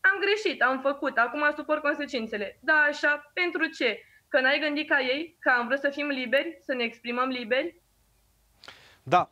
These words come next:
Speaker 2: este un pasaj al testamentului, eh, de care vorbeam chiar la începutul emisiunii și bine că l-ai citit tu, mă bucur, eh,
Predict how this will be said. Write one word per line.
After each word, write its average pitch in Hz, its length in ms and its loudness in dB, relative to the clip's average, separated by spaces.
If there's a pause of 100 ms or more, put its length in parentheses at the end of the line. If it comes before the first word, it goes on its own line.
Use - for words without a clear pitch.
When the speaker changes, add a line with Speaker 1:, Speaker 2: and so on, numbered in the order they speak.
Speaker 2:
este 165 540 2
un 165 160 0
pasaj 151 520 2
al 147 160 2
testamentului, 139 920 0
eh, 127 200 2
de 127 100 0
care 139 200 2
vorbeam 131 340 0
chiar 147 160 0
la 143 60 0
începutul 135 380 -4
emisiunii 135 400 -2
și 139 140 -2
bine 160 240 2
că 131 220 0 (160)
l-ai 131 160 2
citit 117 400 -6
tu, 143 280 0
mă 127 120 0
bucur, 135 380 0
eh, 143 340 2